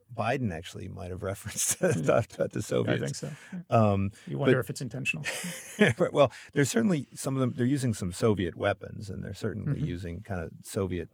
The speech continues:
Speaker 1: strategies to some extent. But is there anything that we're getting wrong? And when we say we, that's another thing that's, that's very difficult because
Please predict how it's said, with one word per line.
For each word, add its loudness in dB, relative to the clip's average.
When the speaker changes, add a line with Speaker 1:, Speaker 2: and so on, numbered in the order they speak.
Speaker 1:
strategies -6
to -14
some -10
extent. -12
But 4
is -4
there 0
anything 4
that -2
we're 2
getting 6
wrong? 0
And 0
when 2
we 6
say 4
we, 0
that's -4
another 2
thing -4
that's, -8
that's -12
very -2
difficult -6
because -8